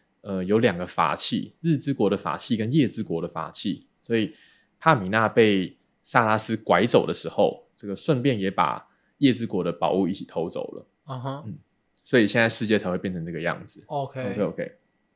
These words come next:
Speaker 1: 那讲完之后，这个夜后也是非常懂做人，他有图有真相，马上来，
Speaker 2: 嗯。
Speaker 1: 拿了一幅帕米娜的画像出来，
Speaker 2: 嗯，嗯，嗯。
Speaker 1: 给王子看。
Speaker 2: OK。
Speaker 1: 非常的漂亮，王子看到之后，哦，瞬间爱上她。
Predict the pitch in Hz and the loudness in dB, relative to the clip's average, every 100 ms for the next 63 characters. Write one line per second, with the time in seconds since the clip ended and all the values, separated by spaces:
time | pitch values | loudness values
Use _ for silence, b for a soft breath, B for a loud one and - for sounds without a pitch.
0 | _ _ _ _ _ 131 120 113 98 113 | _ _ _ _ _ 0 2 2 2 2
1 | 135 147 147 101 B B B B - 120 | 4 10 10 10 B B B B -6 0
2 | 113 104 98 92 107 - - 143 131 139 | 4 6 6 2 -2 -12 4 6 8 8
3 | 98 - - 117 110 104 92 - - _ | 8 4 0 2 2 2 0 -2 -12 _
4 | _ _ _ 120 107 104 85 85 107 82 | _ _ _ 2 2 2 -2 -2 0 2
5 | - - - 104 101 101 87 - 98 98 | 0 -4 0 2 2 0 -2 -2 -2 0
6 | 82 90 87 - 104 - - 87 104 117 | -2 -4 -4 -4 -4 -6 -8 -2 0 2
7 | 98 90 85 98 98 98 98 95 87 117 | 4 2 2 -2 0 0 0 -2 -2 -2
8 | 95 90 98 92 104 76 - 80 - 73 | -2 -4 -6 -4 -2 -2 -4 -10 -10 -8
9 | 55 - - 151 131 131 127 117 117 - | -8 -8 -8 -8 -6 -6 -8 -10 -14 -8
10 | 98 64 64 95 - - 73 - _ _ | -4 -2 -4 -4 -8 -8 -8 -8 _ _
11 | _ _ - 135 131 117 117 - - 101 | _ _ -10 -6 -6 -6 -10 -20 -6 -2
12 | 98 92 - - - 65 82 113 104 95 | -2 -4 -10 -10 -8 -8 -6 -4 -6 -6
13 | 104 101 98 98 - - - 160 113 98 | -6 -6 -4 -6 -6 -8 -2 2 2 0
14 | 104 - 92 - 80 - 85 - | -2 0 -2 -2 -10 -6 -6 -6